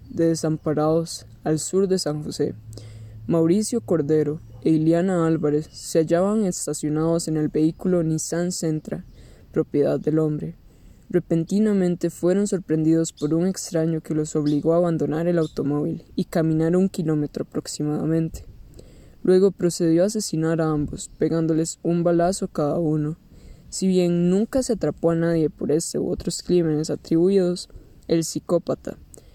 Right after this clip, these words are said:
La Policía Judicial de Costa Rica identificó un modus operandi idéntico en el asesinato de estas y otras diecinueve personas. Y, em,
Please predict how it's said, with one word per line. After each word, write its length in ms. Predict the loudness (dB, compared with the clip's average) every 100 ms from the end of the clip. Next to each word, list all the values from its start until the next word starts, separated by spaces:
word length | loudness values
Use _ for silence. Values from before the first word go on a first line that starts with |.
| -20 -20 -6
La 80 | -4
Policía 680 | 0 0 0 0 2 2 -2 _ -20 -16
Judicial 600 | -8 2 4 4 2 0
de 80 | 0
Costa 300 | -2 -2 -2
Rica 400 | -2 -2 0 -2 0
identificó 720 | 2 4 2 -2 -4 -2 0
un 120 | 2
modus 320 | 2 2 0 -2
operandi 640 | -2 0 0 0 0 0
idéntico 720 | 2 4 2 2 -4 -2 -2 -2 -16 -20 -4
en 160 | 2 2
el 120 | 2
asesinato 720 | 0 -2 -2 -2 -2 -2 0
de 140 | 2
estas 360 | 0 -2 -4 -2
y 40 |
otras 260 | -2 0 2
diecinueve 460 | 0 0 -2 -2
personas. 680 | -4 -4 0 0 -2 -6 -10 -14 -20 -20 -20 -20 -20 -20 -20 -6
Y, 300 | 0 4 2
em, 320 | 0 -4 -8